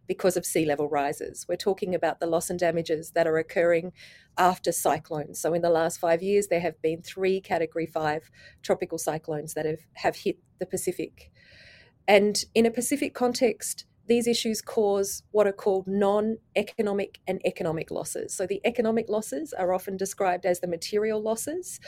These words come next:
So after a cyclone, there's a prolonged period of rebuilding. There's a lot of infrastructure problems. There's a lot of rebuilding that takes place. There's a huge impact to gross domestic product, and we can calculate those losses.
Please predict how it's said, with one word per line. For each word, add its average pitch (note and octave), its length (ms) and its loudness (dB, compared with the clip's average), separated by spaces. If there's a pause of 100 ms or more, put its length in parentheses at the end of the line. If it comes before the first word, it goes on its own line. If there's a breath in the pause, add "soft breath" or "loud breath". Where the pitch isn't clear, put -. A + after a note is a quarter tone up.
(240 loud breath)
So G#3 240 4
after F#3 280 2
a F3+ 60 2
cyclone, F#3 600 -2 (340 soft breath)
there's F#3+ 160 4
a F#3 60 0
prolonged F3+ 500 0
period F3+ 320 0
of E3+ 140 -2
rebuilding. G3 760 2 (240 soft breath)
There's G3 140 0
a F#3 80 6
lot E3+ 160 6
of E3+ 60 -2
infrastructure A3 600 0
problems. G3 680 -4 (200 soft breath)
There's G#3 140 0
a F#3+ 60 6
lot F3+ 180 4
of F3 80 0
rebuilding G3+ 400 2
that G3 140 -4
takes G3 240 -6
place. F#3 340 -2
There's F3 220 0
a - 20 -2
huge G3 400 -6
impact G#3 640 -4
to A3 100 -4
gross F3+ 360 2
domestic E3+ 440 -4
product, - 560 -6 (260 loud breath)
and F#3+ 140 -2
we G3+ 80 2
can A3 180 2
calculate D#3 520 -2
those E3 200 -4
losses. - 540 -8